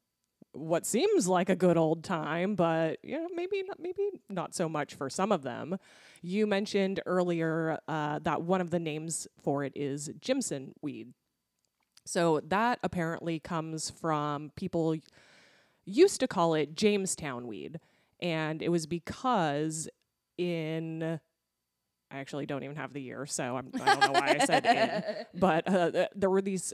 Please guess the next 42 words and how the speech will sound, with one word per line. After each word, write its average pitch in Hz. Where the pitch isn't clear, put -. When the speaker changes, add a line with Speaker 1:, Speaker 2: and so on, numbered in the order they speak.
Speaker 1:
British 185
soldiers, 165
like, 139
hanging 151
out 135
in 143
Jamestown, 135
Virginia, 180
and 120
they 151
found 175
this 175
plant, 123
and 147
it 139
was, 143
it -
was, 277
like, 277
a 277
young 175
variation 156
of 151
the 156
plant. 135
So 160
they, 143
like, 120
took -
it, 226
and 160
they 143
boiled 143
it 143
up, 202
and 156
they 135
made 123
a 113
salad 196
with 185
it, 190